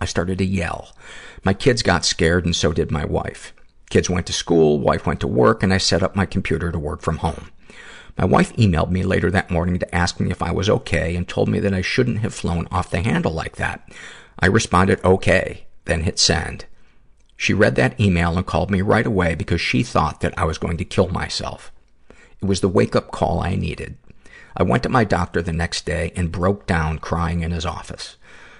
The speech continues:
I told him what had happened and that I couldn't be like that anymore.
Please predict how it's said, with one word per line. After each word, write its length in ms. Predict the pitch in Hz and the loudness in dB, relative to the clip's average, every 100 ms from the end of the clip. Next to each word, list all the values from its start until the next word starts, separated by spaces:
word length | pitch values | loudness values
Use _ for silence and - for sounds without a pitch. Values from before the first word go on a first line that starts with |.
| - | -2
I 80 | 92 | -2
told 300 | - 117 110 | 2 2 2
him 160 | 120 | 2
what 140 | 101 98 | 0 0
had 140 | - | -2
happened 480 | 80 78 - 78 80 - - | -2 -2 -2 -6 -6 -14 -8
and 100 | - | -2
that 120 | 85 | 0
I 80 | 82 | 0
couldn't 480 | - - - 101 - | -4 -2 0 0 -2
be 100 | 85 | -4
like 280 | 87 - - | -2 -6 -4
that 180 | 76 - | -6 -4
anymore. 580 | 80 82 80 78 80 | -8 -8 -8 -10 -12